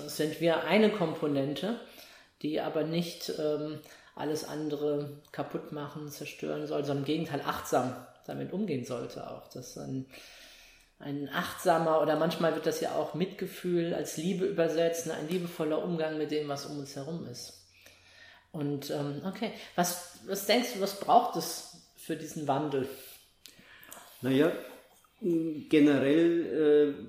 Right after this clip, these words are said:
Speaker 2: braucht's einfach einen Paradigmenwechsel auf allen Ebenen. Also wir brauchen,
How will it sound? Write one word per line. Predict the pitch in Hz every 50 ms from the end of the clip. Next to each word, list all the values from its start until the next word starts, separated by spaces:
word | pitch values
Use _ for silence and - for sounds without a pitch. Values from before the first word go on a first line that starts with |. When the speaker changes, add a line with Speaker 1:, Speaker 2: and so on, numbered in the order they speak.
| - - - - -
Speaker 2:
braucht's | 131 117 113 151 - - - -
einfach | - 147 156 143 - 143 139 143
einen | 139 120 131 127 -
Paradigmenwechsel | - 165 127 127 127 - - 160 - - 170 156 151 135 - 147 - - - - 135
auf | 123 120 120 120 -
allen | 123 127 131 131 120
Ebenen. | 107 110 117 - 117 110 110 107 104 104 104 - - _ _ _ _ -
Also | 123 120 113 123 123 120
wir | 131 123 127
brauchen, | - 110 117 120 107 120 123 120 120